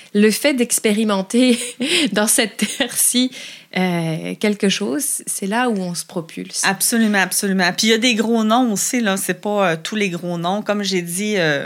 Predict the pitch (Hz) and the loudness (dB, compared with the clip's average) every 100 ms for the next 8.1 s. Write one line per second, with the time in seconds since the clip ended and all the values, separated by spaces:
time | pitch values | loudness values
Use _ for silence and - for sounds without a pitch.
0 | - 160 160 - 190 190 160 175 160 147 | -4 -4 -4 -6 -6 -4 -4 -4 -2 0
1 | 175 220 226 - - - - 156 160 151 | 2 0 0 -10 -18 -20 -4 2 2 2
2 | 160 180 190 - 180 190 196 165 160 175 | 0 -2 -2 -2 0 -2 -2 -4 -4 -4
3 | 185 160 160 175 196 175 170 175 180 - | -4 -2 -2 -2 -4 -4 -4 -4 -4 -4
4 | 160 147 - 190 202 - - 247 - - | -6 -6 -6 -4 0 -2 -2 -8 -8 -2
5 | 180 190 165 175 165 160 160 233 220 175 | -2 -2 -6 -4 -2 -4 -4 -6 -4 -6
6 | 160 190 175 160 165 170 156 175 214 - | -4 -4 -4 -6 -4 -2 0 0 -2 -4
7 | - - 180 175 - 185 170 160 - 233 | -18 -6 -2 -2 0 0 0 -2 -4 -2